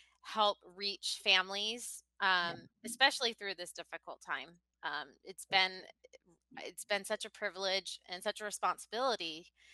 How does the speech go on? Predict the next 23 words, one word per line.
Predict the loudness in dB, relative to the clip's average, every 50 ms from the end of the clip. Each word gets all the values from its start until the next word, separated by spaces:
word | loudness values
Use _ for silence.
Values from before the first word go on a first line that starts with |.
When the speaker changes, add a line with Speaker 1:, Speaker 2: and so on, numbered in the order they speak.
| -20 _ _ -6
Speaker 1:
you | -4 -2
know, | -2 -2 -2 -4 -6
to | -8 -4
know | 0 0 0 0 0 0
that | 0 2 4 4 2 0 _ _ _ _ _ _ _ _ _ _ _ _ _ _ -14
we're | -4 0 2 2
helping | 2 2 2 2 2 2 2 -2 0 0 0 -2 -6 _ _ _ _ -14
people | -10 -10 -8 -6 -6 -6 -6
<laughs> | -8
through | -8 -2 2 4 6 6 6 6 4 2 0
a | -2 -4
pandemic, | -4 2 6 8 8 8 8 8 8 8 8 8 6 4 2 2 -6 -10 -12 -6
through | -2 2 4 6 6 6 6 6 4 2
Speaker 2:
Right. | 0 -6 _ _ _ _ _ -16 _
Speaker 1:
ridiculous | -2 -2 -2 -2 2 4 6 6 6 6 4 4 6 6 4 4 2 -4
times | -6 0 2 2 4 4 2 -2 -4 -12 -14 -14 -14 -12 -12 -10
and, | -10 -10 -10 -6 -2 0
and | 0 0 0 -2 -4 -2 0 0
Speaker 2:
Absolutely. | 0 0 0 -2 -4 -4 -4 -6 -8 -10 -10
Speaker 1:
stressors | -8 -2 -2
on | -2 -2
top | -2 0 4 4 4 4 4
of | -4 -4 -6